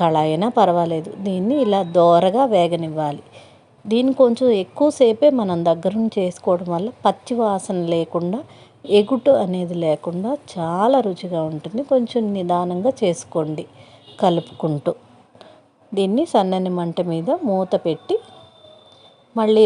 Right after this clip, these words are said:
రెండు నిమిషాలు చూడండి, ఎలా చక్కగా మగ్గిపోయింది. ఇలా మగ్గిచ్చేసుకోవాలి. ఇందులోకి వెల్లుల్లి, కారం, ఉప్పు వేసి మిక్సీ పట్టుకున్నాను. కారం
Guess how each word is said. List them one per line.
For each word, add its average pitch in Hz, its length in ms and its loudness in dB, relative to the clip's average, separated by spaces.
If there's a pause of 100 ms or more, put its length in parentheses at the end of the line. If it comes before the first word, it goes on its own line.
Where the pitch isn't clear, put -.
రెండు 170 260 0
నిమిషాలు 170 440 -2 (120)
చూడండి, 220 320 -6 (140)
ఎలా 185 160 2 (120)
చక్కగా 240 400 0 (100)
మగ్గిపోయింది. 170 680 -4
ఇలా 185 200 -2
మగ్గిచ్చేసుకోవాలి. 160 1000 -4 (560)
ఇందులోకి 190 540 0 (500)
వెల్లుల్లి, 185 480 0 (280)
కారం, 185 440 2 (300)
ఉప్పు - 280 -6 (440)
వేసి 202 320 -2 (160)
మిక్సీ 214 340 -4
పట్టుకున్నాను. 165 640 -2 (600)
కారం 214 320 4